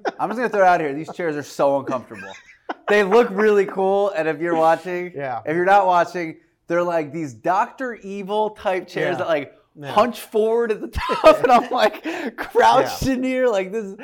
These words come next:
Speaker 2: Sorry, I got really
Speaker 1: So,
Speaker 2: distracted.
Speaker 1: a few years ago, we used to do, like, a segment, uh, where it was, like, a get to know segment, some, like,
Speaker 2: Mm-hmm.
Speaker 1: on-air personalities and stuff.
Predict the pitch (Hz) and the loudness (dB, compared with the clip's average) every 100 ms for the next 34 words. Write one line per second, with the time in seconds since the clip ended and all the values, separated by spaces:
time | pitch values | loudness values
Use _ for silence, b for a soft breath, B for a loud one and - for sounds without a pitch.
0 | 339 302 B 220 180 147 131 139 147 151 | -14 -14 B 4 4 4 0 0 0 0
1 | 160 151 190 180 175 175 - - 214 226 | -4 -2 2 4 6 4 2 -2 -4 -6
2 | 196 202 170 156 151 151 170 175 165 151 | -6 -6 -6 -4 -4 -2 -4 -6 -8 -8
3 | 151 147 139 135 123 - 143 143 135 127 | -6 -6 -6 -8 -10 -8 -8 -8 -12 -14
4 | 131 143 123 120 123 135 135 123 131 123 | -12 -8 -6 -6 -8 -10 -12 -12 -12 -12
5 | 120 135 143 151 127 127 139 - 151 143 | -12 -12 -12 -14 -14 -12 -14 -12 -12 -12
6 | 147 143 143 131 120 131 120 123 131 127 | -14 -12 -12 -10 -8 -8 -8 -10 -10 -10
7 | 127 127 139 139 135 127 131 147 147 151 | -10 -12 -14 -12 -10 -8 -8 -12 -14 -16
8 | - 165 | -14 -16